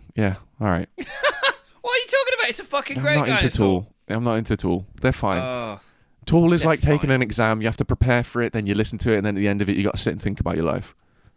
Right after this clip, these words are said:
Speaker 2: Yeah, someone, someone, someone,
Speaker 1: You
Speaker 2: someone
Speaker 1: can't just
Speaker 2: doesn't
Speaker 1: get,
Speaker 2: appreciate drumming.
Speaker 1: you can't just go for a jog and put on Schism.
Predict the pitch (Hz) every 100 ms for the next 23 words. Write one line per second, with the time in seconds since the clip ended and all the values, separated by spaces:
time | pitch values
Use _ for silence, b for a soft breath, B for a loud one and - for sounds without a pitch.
0 | _ 82 71 73 - 92 90 87 - 87
1 | 85 82 - 143 170 120 - 165 180 156
2 | 170 180 127 - 107 - 90 85 85 226
3 | 208 175 180 185 - 170 135 113 139 147
4 | 104 139 117 113 - - 123 92 92